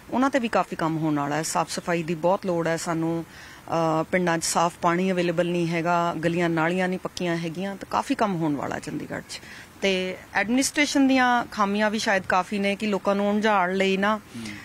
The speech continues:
Speaker 1: ਸਾਡੇ, ਅ, ਜਿਹੜੇ ਭਰਾ ਨੇ ਉਹਨਾਂ ਨੂੰ ਬੜਾ ਤਰੀਕਾ ਆਉਂਦਾ ਨਾ ਇੱਕ ਫਾਈਲ ਨੂੰ ਫੜ ਕੇ ਦੂਜੇ ਮੇਜ਼ 'ਤੇ ਪਹੁੰਚਾਉਣਾ, ਫਿਰ ਤੀਜੇ 'ਤੇ, ਤੇ ਬੰਦੇ ਦੇ ਚੱਕਰ ਕਟਾਈ ਜਾਣੇ, ਕਟਾਈ ਜਾਣੇ, ਕਟਾਈ ਜਾਣੇ। ਉਹ ਵੀ ਇੱਕ ਇੱਥੇ ਜਿਹੜਾ system ਹੈ ਨਾ delay ਦਾ, ਐਡਮਿਨਿਸਟ੍ਰੇਸ਼ਨ ਦਾ, ਉਹ ਵੀ ਇੱਕ reason ਹੈ।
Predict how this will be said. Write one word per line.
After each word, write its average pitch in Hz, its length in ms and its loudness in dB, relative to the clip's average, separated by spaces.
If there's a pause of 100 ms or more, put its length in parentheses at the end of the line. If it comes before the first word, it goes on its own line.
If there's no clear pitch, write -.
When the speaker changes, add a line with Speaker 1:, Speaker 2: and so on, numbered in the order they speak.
Speaker 1:
ਸਾਡੇ, 185 640 2
ਅ, 156 300 0 (500)
ਜਿਹੜੇ 180 200 0
ਭਰਾ 185 360 2
ਨੇ 180 420 2 (420)
ਉਹਨਾਂ 214 220 2
ਨੂੰ 220 380 0
ਬੜਾ 214 160 2
ਤਰੀਕਾ 202 380 0
ਆਉਂਦਾ 175 320 4
ਨਾ 208 140 0
ਇੱਕ 202 140 -6
ਫਾਈਲ 185 320 0
ਨੂੰ 185 240 2 (320)
ਫੜ 196 200 0
ਕੇ 190 220 2
ਦੂਜੇ 185 260 2
ਮੇਜ਼ 190 220 4
'ਤੇ 208 100 -2
ਪਹੁੰਚਾਉਣਾ, 185 440 2
ਫਿਰ 190 220 -2
ਤੀਜੇ 190 260 0
'ਤੇ, 190 240 2
ਤੇ 190 100 -2
ਬੰਦੇ 190 260 2
ਦੇ 185 60 2
ਚੱਕਰ 185 280 -2
ਕਟਾਈ 185 320 0
ਜਾਣੇ, 190 260 2
ਕਟਾਈ 185 360 0
ਜਾਣੇ, 185 220 0
ਕਟਾਈ 180 360 -2
ਜਾਣੇ। 196 260 -2
ਉਹ 269 260 4
ਵੀ 320 140 6
ਇੱਕ - 140 0
ਇੱਥੇ 226 200 0
ਜਿਹੜਾ 208 180 4
system 196 440 -2
ਹੈ 165 80 2
ਨਾ 175 140 2
delay 165 400 2
ਦਾ, 160 140 0
ਐਡਮਿਨਿਸਟ੍ਰੇਸ਼ਨ 160 720 -4
ਦਾ, - 140 -6 (160)
ਉਹ 226 60 0
ਵੀ 233 80 4
ਇੱਕ 185 140 -4
reason 147 240 -6
ਹੈ। - 320 -18